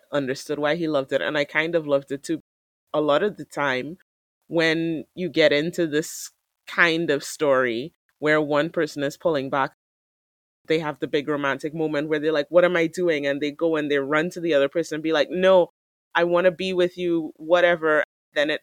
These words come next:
turns into this whole romantic thing. Everything is hand waved away. That doesn't happen in this show.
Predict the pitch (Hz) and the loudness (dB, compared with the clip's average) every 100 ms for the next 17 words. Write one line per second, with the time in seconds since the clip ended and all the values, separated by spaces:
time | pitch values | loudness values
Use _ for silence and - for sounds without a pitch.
0 | - 175 147 151 156 160 156 147 - - | -6 -6 -4 -6 -8 -8 -4 -4 -4 -4
1 | 165 151 151 143 127 147 - 165 156 120 | -2 0 -2 -2 -4 -4 -8 -6 -6 -8
2 | 151 160 143 - 143 123 131 135 - 127 | -8 -8 -10 -8 -8 -6 -4 -4 -6 -4
3 | 170 165 139 _ _ _ _ - 151 - | 0 0 -2 _ _ _ _ -2 -2 2
4 | 143 196 185 180 185 175 135 127 170 _ | -2 -2 -4 0 0 2 0 -2 -20 _
5 | _ 156 147 151 - - - | _ -4 -2 -2 -2 -4 -6